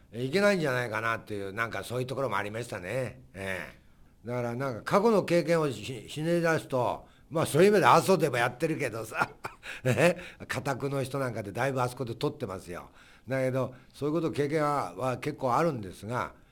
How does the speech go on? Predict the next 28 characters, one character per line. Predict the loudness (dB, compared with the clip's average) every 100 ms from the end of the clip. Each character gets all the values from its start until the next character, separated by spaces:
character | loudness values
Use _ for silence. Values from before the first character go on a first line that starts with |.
| -20 -8
こ | 0
の | 2
映 | 4 4
画 | 2 0 0 -2 -2
の | -4
剣 | -6 -6 -4
岳 | -4 -4
っ |
て | -8
三 | -10 -8 -2
千 | 0 2
メ | 0
ー |
ト | 0
ル | -2
近 | -4 -6
辺 | -8 -12 -6
で、 | -6 -6 -10 -20 -20 -10
そ | -6
の | -4 -4
二 | -4 0
年 | 2 2
間 | 0 -2
に | -2
わ | -6
た | -6
っ | -10
て、 | -8 -6 -6 -6